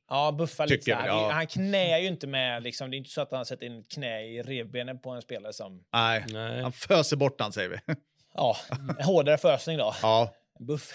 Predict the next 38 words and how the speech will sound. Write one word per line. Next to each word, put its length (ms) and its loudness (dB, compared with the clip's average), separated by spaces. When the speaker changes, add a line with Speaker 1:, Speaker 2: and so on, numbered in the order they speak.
Speaker 2:
<laughs> 1200 6
Speaker 3:
Nej, 120 2
men 260 4
tvåa. 420 4
Man, 200 2
man 120 2
ska 140 0
inte 160 2
överdramatisera. 1300 2
Det 120 -4
är 80 -6
en 140 -4
tvåa. 380 -6
Speaker 1:
Ja. 200 -18
Speaker 3:
Men 180 6
det 80 8
andra 300 6
är 120 10
väldigt 280 4
intressant. 540 -2
Jag 120 0
får, 260 -4
jag 160 2
får 120 -4
ringa, 480 0
man 120 4
får 120 0
ringa 220 8
och 60 8
höra 260 8
om, 180 4
om, 240 4
eh, 200 6
liksom, 400 0
men, 120 2
men 100 6
jag 160 8
ty-, 100 -4